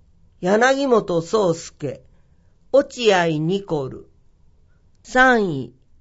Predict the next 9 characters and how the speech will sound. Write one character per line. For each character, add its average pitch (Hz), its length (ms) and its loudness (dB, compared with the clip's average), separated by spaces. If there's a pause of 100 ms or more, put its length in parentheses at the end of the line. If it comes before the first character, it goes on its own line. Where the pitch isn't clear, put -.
(880)
井 262 180 -4
口 170 320 -4
慎 247 420 -4
次 147 260 -6
郎。 120 340 -8 (720)
佐 202 280 2
尾 226 340 8
雄 208 300 2
星。 135 560 -8